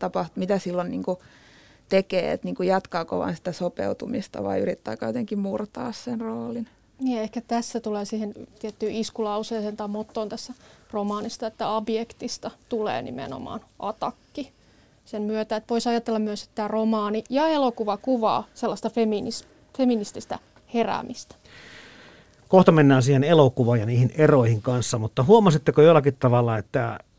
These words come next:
Speaker 3: se tekstilaji hieman muuttui loppua kohti ja se, ja se,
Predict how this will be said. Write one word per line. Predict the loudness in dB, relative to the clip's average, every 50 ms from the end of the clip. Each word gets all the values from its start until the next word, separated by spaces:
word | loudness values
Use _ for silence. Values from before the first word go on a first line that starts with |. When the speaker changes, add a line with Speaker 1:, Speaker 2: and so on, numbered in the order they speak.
| _ -16
Speaker 3:
se | -16 -8 -2 0 0 0 -2 _
tekstilaji | 0 0 0 0 -2 -4 -2 0 -2 -2 -2 _ 0 2 4 6 6 6 6 4 4 4
hieman | 2 2 4 4 4
muuttui | 4 4 4 4 4 4 2 0 _ -8 -8 -6
loppua | -4 -4 -4 -6 -6 _ _ -14 -12 -12 -14 -12
kohti | -14 -14 -14 -14 -16 -18 -16 -16 -14
ja | -12 -8
se, | -8 -8 -8 -8 -8
ja | -8 -6
se, | -6 -4 -6 -6